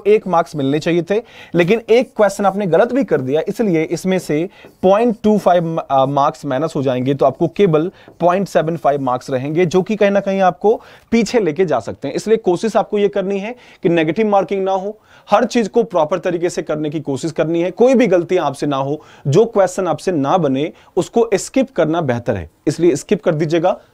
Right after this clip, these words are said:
गलतियां नहीं करिएगा, गलतियों की कोई गुंजाइश नहीं है, ठीक है? चलिए अब देखते हैं बच्चे, भले ही आपके डीआरडीओ के एग्जाम में, डीआरडीओ एमटीएस का जो एग्जाम होता है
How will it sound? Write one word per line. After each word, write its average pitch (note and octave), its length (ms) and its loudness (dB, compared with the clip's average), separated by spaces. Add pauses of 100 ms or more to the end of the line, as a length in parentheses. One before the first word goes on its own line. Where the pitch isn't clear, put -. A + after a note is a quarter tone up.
(140)
गलतियां F3+ 500 2 (400)
नहीं B2+ 260 0
करिएगा, D#3 420 2 (220)
गलतियों F#3 440 2
की F3+ 140 -6
कोई D3+ 260 2
गुंजाइश B2 560 0
नहीं G#2+ 240 -4
है, F2 80 -12 (400)
ठीक E3 160 4
है? G3 80 4
चलिए G#2+ 300 2 (340)
अब F#3+ 100 4
देखते F#3 260 4
हैं E3+ 60 2
बच्चे, C3+ 220 0
भले F3 240 2
ही B3 60 4
आपके G#3 260 2
डीआरडीओ E3 400 -4
के F#3+ 80 -6
एग्जाम D3 340 -6
में, G2+ 140 -12 (120)
डीआरडीओ D3+ 340 -2
एमटीएस F3 300 -2
का G3 120 0
जो E3 80 0
एग्जाम C3 260 -2
होता B2 220 -6
है C3+ 160 -4